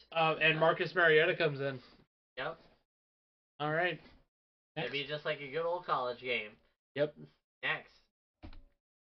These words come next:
Speaker 1: Uh, the, the, the, a divisional matchup. Uh, definitely pressure on the Tampa Bay Buccaneers, who I see winning.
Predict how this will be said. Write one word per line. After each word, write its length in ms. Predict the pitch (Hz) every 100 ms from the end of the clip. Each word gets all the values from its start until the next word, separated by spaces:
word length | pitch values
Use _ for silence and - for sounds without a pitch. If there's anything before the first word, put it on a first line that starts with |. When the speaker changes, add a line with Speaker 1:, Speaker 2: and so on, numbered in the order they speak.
| _ _ _ _ _ _ _
Speaker 1:
Uh, 260 | 175 196 190
the, 160 | 180 175
the, 160 | 185 160 202 214 190
the, 80 | 190 170
a 100 | 190
divisional 800 | 180 160 196 190 190 190 190 180 - _ -
matchup. 480 | 175 165 - 156 135 - - _ _
Uh, 300 | 147 143 143 127 _ _
definitely 380 | 160 170 185 175
pressure 480 | 165 180 170 180 156
on 180 | 165 160
the 140 | 160 -
Tampa 200 | 185 165 151
Bay 260 | 175 156 -
Buccaneers, 680 | 156 170 151 156 151 147 - _ _ _ _ -
who 140 | 180
I 180 | 175 180
see 280 | - 185 156
winning. 340 | 139 131 127